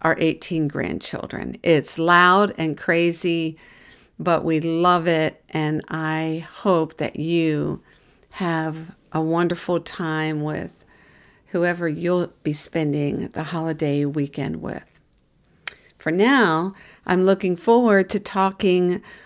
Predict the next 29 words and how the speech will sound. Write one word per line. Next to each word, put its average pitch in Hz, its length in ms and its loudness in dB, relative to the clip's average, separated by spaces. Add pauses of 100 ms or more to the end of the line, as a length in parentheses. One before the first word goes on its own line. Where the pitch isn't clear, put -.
more 226 380 6
about 208 360 4
listening 208 640 4
and 175 200 2
specifically 175 1080 0 (340)
how 220 240 4
we 262 160 6
can 208 320 4
lovingly 208 760 4
and 175 240 0
wisely 170 580 2
handle 165 560 0
conversations 165 1300 -2 (540)
where 185 220 6
we're 160 380 2 (100)
learning 175 420 4
hard 170 460 0
stuff - 580 -2 (460)
from 165 220 0
the 160 80 0
person 156 440 -2
in 147 80 -4
front 147 240 -2
of - 80 -6
us. - 380 -8 (560)
This 202 260 4
takes 214 380 2
us 190 180 2
back 175 460 2